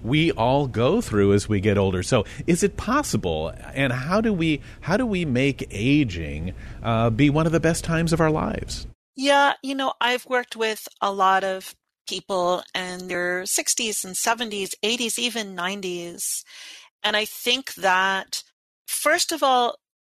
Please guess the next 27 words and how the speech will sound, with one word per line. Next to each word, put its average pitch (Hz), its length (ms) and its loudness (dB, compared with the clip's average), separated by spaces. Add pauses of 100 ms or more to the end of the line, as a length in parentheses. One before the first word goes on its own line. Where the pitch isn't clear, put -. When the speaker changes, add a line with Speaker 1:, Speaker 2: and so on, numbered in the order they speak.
(600)
Speaker 2:
when 262 300 -2
you 269 160 -4
get 247 280 0
older, 196 580 -6
it 190 120 -2
is 190 300 -2
important 214 720 -8
to 190 520 -6 (240)
focus 254 720 0
on 190 180 -6
what 190 240 -2
you 185 80 -12
have 226 680 -2
as 202 160 -6
opposed - 400 -4
to 202 140 -8
what 190 220 -6
you 190 100 -12
don't 175 300 -8
have. 160 400 -6 (280)
And 226 120 -2
again, 233 300 0
this 214 180 -4
gets - 240 -4
back - 260 -4
to 240 100 -8
gratitude, 180 760 -2